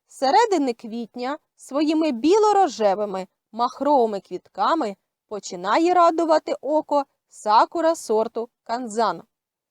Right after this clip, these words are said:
Більшість дерев цього сорту декоративної вишні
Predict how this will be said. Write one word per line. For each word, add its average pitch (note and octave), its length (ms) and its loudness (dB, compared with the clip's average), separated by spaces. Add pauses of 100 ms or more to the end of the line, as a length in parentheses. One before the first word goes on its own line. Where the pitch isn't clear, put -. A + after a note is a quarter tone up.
(160)
Більшість A#3 680 -2
дерев B3+ 360 2
цього A3+ 320 -4
сорту B3 460 -2
декоративної A3 920 -6
вишні G#3 600 -6